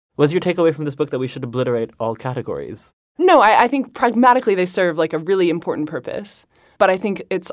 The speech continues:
Speaker 2: also really important and interesting to occasionally question their existence.
Speaker 1: Is there a particular moment or chapter or idea from this book that really stuck with you?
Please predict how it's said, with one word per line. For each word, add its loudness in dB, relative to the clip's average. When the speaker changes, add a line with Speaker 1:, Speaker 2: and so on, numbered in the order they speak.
Speaker 2:
also 0
really -2
important -4
and -2
interesting -2
to -6
occasionally -6
question -10
their -6
existence. -12
Speaker 1:
Is 0
there 4
a 0
particular 0
moment 2
or 0
chapter -4
or -6
idea -2
from -6
this -10
book -14
that -8
really -10
stuck -14
with -18
you? -18